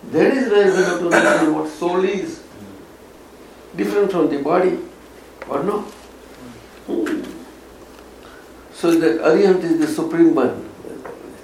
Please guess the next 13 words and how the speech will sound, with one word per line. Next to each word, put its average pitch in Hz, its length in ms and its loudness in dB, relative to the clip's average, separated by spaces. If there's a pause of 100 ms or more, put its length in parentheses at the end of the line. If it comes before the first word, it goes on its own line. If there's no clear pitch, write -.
(880)
Hmm. - 160 -10 (440)
And 143 200 -2
then 160 320 2 (100)
for 143 240 -2
us - 360 2 (760)
to 165 400 2
learn 185 500 2 (520)
that - 280 -2 (920)
chancellor 139 600 -2 (1400)
after - 240 -8
Arihant, - 540 -8 (1120)
Acharya, 135 420 -6 (1080)
hmm, - 140 -8